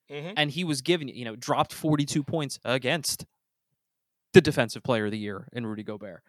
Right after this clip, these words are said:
Speaker 2: So he can get back there. He's clearly got the yips. He still has something going on between the ears that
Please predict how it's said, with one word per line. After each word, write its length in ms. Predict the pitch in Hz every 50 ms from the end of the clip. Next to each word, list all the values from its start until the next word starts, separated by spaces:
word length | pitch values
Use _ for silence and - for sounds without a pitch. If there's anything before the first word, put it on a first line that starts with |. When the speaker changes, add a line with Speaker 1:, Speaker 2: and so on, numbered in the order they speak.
| _ _ _ _ _ -
Speaker 2:
So 160 | - - 143
he 160 | 127 185 190
can 440 | - - - - 196 240 269 240 170
get 180 | 139 139 120
back 260 | - 123 117 123 120 -
there. 120 | 101 101
He's 180 | 113 123 117 -
clearly 380 | - - - 170 190 202 196
got 180 | 185 190 185 175
the 100 | - 131
yips. 180 | 120 117 -
He 100 | - 135
still 260 | 123 - - 160 160 160
has 180 | 160 165 151
something 300 | - - 147 135 - 131
going 240 | 123 131 120 120 120
on 100 | 117 120
between 300 | 117 113 - - 117 113
the 140 | 113 101 107
ears 300 | 107 107 107 104 - -
that 180 | 110 104 104